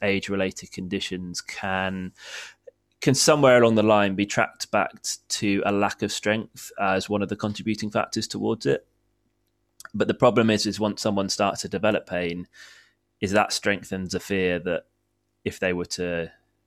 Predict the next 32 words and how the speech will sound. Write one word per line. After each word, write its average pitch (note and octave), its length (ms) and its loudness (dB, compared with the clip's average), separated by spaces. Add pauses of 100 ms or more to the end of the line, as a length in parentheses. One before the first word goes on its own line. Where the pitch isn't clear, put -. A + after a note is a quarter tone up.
(160)
to F2 160 -4
lift F2+ 260 -6
a F2 60 -4
weight, G#2 320 4 (480)
then F#2 100 -8
surely F#2+ 320 0
that's F#2 200 0
gonna F2+ 160 -4
make F2 160 -4
the - 60 -10
pain F2+ 220 -2
worse F#2+ 380 0
and F2+ 100 -6
I E2+ 40 -6
better E2+ 180 -4
not E2+ 180 -8
do G2+ 160 0
it. F#2+ 180 2
And F#2 140 -6 (520)
the, G#2 280 2 (120)
the A#2 100 2
more B2 380 8
that A2 120 4
we G2+ 400 4 (460)
avoid G2+ 600 2 (1120)
the G2+ 80 -8
strength - 600 -2
component, A2+ 600 0 (400)
um, F#2 480 0 (640)
of G#2 180 2
a F#2+ 60 0
workout, F#2 540 2